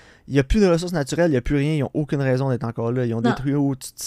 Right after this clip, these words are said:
Speaker 1: six mille temples, ils ont tué quasiment deux millions de personnes, là.
Speaker 2: Ouais.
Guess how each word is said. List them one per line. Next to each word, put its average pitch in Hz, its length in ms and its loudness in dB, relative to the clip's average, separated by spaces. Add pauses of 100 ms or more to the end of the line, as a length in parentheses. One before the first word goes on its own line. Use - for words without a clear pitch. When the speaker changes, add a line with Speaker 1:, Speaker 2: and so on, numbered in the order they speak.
Speaker 1:
six - 120 -10
mille 139 180 -2
temples, 139 460 -6
ils 123 140 -4
ont 123 100 -2
tué 135 220 -8
quasiment 131 280 -4
deux 143 120 -4
millions 139 180 -4
de 135 60 -8
personnes, 139 420 -8
là. 139 580 -8
Speaker 2:
Ouais. 262 120 0